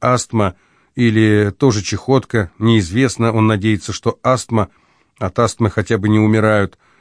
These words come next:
Высыпание на щеках не проходит со времен, когда он был мальчишкой. Еще его мучит какая-то болезнь кишечника, из-за которой он бегает в сортир по десять раз на дню, а случается и в штаны наложит.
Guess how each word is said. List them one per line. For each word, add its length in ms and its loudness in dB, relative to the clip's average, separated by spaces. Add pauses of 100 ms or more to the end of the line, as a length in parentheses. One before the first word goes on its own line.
(300)
Высыпание 760 0
на 520 0
щеках 640 -4
не 320 2
проходит 500 0 (140)
со 180 -6
времен, 320 2
когда 300 0
он 200 2
был 180 2
мальчишкой. 720 -2 (720)
Еще 300 -2
его 180 4
мучит 320 2
какая-то 420 0
болезнь 480 0
кишечника, 720 0
из-за 260 0
которой 360 0
он 140 0
бегает 340 0
в 40 -16
сортир 460 -4
по 160 -2
десять 320 -6
раз 240 0
на 140 0
дню, 260 0
а 60 2
случается 580 -2
и 60 0
в 60 -10
штаны 300 0
наложит. 540 0